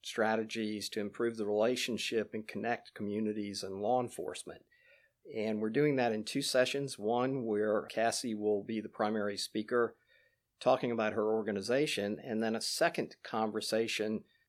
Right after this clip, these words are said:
with police professionals about building community trust, uh, with police departments. We can't overemphasize, uh, this topic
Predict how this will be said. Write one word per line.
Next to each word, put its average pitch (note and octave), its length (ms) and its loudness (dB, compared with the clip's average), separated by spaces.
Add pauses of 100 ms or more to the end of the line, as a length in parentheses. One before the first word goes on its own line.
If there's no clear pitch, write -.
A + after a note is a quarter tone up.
with A#2 300 -2
police C3+ 320 2
professionals G#2 880 0
about A2 400 0
building A#2+ 480 4
community G#2+ 600 -2
trust, - 720 0 (400)
uh, F#2+ 200 -10
with G2 320 -4
police F#2+ 280 -6
departments. - 720 -10 (420)
We G#2+ 100 -6
can't C3 340 0
overemphasize, G#2+ 1080 2
uh, F#2+ 140 -2
this G#2 240 -4
topic A2 480 0